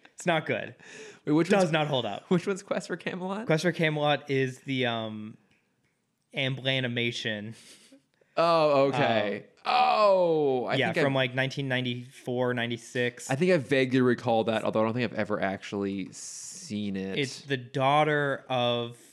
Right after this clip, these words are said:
Speaker 1: unnamed, or he's named, I don't remember his name. Daughter of, um, member of the Knights Table.
Speaker 2: Okay.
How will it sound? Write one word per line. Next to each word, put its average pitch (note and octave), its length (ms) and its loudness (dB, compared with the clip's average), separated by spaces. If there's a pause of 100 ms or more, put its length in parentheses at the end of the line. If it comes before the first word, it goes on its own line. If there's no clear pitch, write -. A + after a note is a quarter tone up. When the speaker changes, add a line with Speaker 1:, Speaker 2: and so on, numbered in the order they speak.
(360)
Speaker 1:
unnamed, B2 640 -4
or A#2 280 -6
he's A#2+ 240 -6
named, G2 240 -8
I G2+ 60 -12
don't G2 80 -12
remember F#2+ 160 -14
his F#2+ 100 -18
name. G2 240 -16 (360)
Daughter B2+ 480 0
of, A#2 360 -4 (560)
um, G#2 560 -12 (440)
member B2 460 -2
of A2+ 400 -6
the G#2+ 300 -6 (120)
Knights G#2+ 580 -12 (140)
Table. F#2+ 600 -14 (180)
Speaker 2:
Okay. A2 480 0